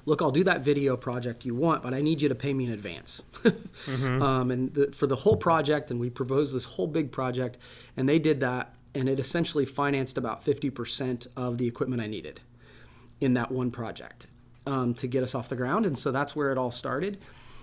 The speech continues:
Speaker 1: And so that's, I, s-, I tell you that to say that's where it sort of started, that I said, "Okay, I wanna be all-encompassing." I'm in that small community. We do talk about that a lot. Well, there's not ad agencies here. There's not, there would, there was never a video production company here.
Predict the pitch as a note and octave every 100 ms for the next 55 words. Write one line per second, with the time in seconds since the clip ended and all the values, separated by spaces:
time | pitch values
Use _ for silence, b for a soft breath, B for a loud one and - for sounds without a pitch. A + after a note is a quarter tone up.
0 | B - D3 - D3+ E3+ A#3+ - - -
1 | C3 - - - - - - A#3 G#3 C#3+
2 | - A#2 C3 C3 E3+ E3+ D3+ D3 - -
3 | C#3+ C3 - D3 C#3+ C3+ B2+ B2+ B2 C3+
4 | B2+ - C#3+ C#3+ B2 D#3+ G#3+ D3+ B2+ C3
5 | B2+ A#2+ - b b b b - C#3 C3+
6 | B2+ A#2+ C3+ B2 - G#2+ - D3+ D#3 D3+
7 | - - D#3 D3 D3 C#3 B2+ C3 C#3 C#3+
8 | C3 C3 - C3 B2+ C#3 B2+ A#2+ A#2 A#2
9 | - - B B - C3+ F#3+ G#3 G3 D#3
10 | C3 A#2 A2 G2 G#2+ - A2 - B2+ C#3
11 | D#3+ F3 E3 - B B B A#2 B2 B2+
12 | C3+ C3+ B2+ - C3 B2+ B2+ C3 C3 D3+
13 | D3 D3 F3+ - C3 A#2 G#2+ G2+ G2 E2